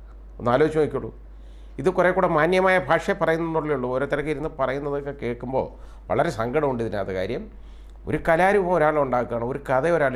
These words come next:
എഴുതുകയാണ്, അയാൾ ഇന്നതേ എഴുതാവൂ എന്ന് ഇവനൊക്കെയാണോ തീരുമാനിക്കുന്നത്? ഞാൻ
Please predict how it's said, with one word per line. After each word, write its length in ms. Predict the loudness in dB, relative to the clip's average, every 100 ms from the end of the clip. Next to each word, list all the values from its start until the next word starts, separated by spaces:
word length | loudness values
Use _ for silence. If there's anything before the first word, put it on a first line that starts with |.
| -2
എഴുതുകയാണ്, 400 | -4 -4 -6 -12 -18 -20 -12 0
അയാൾ 160 | 2 2 0 -2
ഇന്നതേ 260 | 2 4 6 6
എഴുതാവൂ 380 | 4 4 2 -4 -8 -6
എന്ന് 140 | -4 -2
ഇവനൊക്കെയാണോ 480 | 0 0 0 0 0 -2
തീരുമാനിക്കുന്നത്? 600 | -2 -2 -2 -2 -4 -6 -8 -14 -20 -20 -20 -20 -20 -20 -20 -20 -20 -20 -20 -12 0
ഞാൻ 160 | 4 6